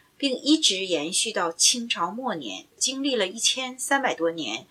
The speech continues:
后来其实中国的公务员选拔制也是从科举制度演变出来的。中国的科举制度在实施上有一些弊端，确实，但是能够延续上千年，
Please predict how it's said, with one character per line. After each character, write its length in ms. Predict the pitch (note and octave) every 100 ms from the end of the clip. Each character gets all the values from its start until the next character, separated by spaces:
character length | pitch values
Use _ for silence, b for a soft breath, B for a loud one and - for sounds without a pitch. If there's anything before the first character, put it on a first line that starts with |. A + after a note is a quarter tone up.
| B
后 140 | D#4+
来 160 | C#4 A3+
其 160 | B3 C4+
实 120 | C4
中 220 | D4 C#4
国 140 | A#3+
的 80 | G#3
公 260 | G#3 A#3 A3+
务 80 | F#3+
员 260 | D3 F3+
选 220 | G3+ C#3+
拔 240 | - - -
制 380 | - A#3 E3 - -
也 260 | D#3+ -
是 220 | - D4+
从 280 | C#4+ F3+ E3+ -
科 160 | -
举 160 | D4 -
制 220 | - A3+
度 180 | G3 E3
演 200 | D3+ - -
变 220 | A#3+ G3
出 160 | -
来 240 | D#3+ - -
的。 80 | - b b b b b
中 180 | E4 D#4
国 160 | C4 A#3
的 80 |
科 180 | A#3+ C4+
举 180 | C4 -
制 260 | - A#3+ A#3+
度 320 | G#3 D#3+ - _
在 200 | C#4+ C4+
实 180 | - B3+
施 180 | C#4+ B3
上 360 | C4+ F#3+ C#3+
有 200 | G3 -
一 100 | -
些 240 | A3+ G3+ F3
弊 180 | F#3+ F3
端， 280 | E3+ E3+
确 220 | F#3 B3+ G3
实， 420 | - C3+ D3 -
但 220 | C4+ C4+
是 340 | B3 A3+ E3+ - B B
能 180 | G#3 A#3
够 180 | D#4 G#3+
延 320 | E3 C3+ A3
续 380 | - C4 E3+ -
上 300 | - C#4 G#3
千 320 | - B3 A#3
年， 380 | G3+ A2 A2+